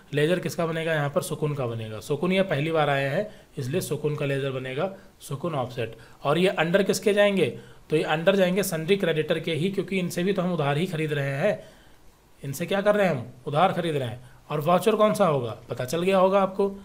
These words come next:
वाउचर कौन सा होगा? जर्नल, एफ़ सेवन। ठीक है, तो यहाँ पर लेजर सुकुन ऑफसेट, under सन्ड्री क्रेडिटर, वाउचर जर्नल।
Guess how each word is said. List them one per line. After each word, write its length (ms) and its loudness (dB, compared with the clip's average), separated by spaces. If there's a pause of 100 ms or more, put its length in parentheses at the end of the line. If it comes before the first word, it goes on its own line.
(160)
वाउचर 360 -2
कौन 140 0
सा 120 -2
होगा? 360 2 (240)
जर्नल, 580 -2
एफ़ 140 0
सेवन। 440 -4 (580)
ठीक 120 -4
है, 320 0 (160)
तो 60 -4
यहाँ 120 -2
पर 100 0
लेजर 260 2
सुकुन 300 0
ऑफसेट, 460 2
under 300 6
सन्ड्री 340 0
क्रेडिटर, 480 4
वाउचर 480 2
जर्नल। 460 -2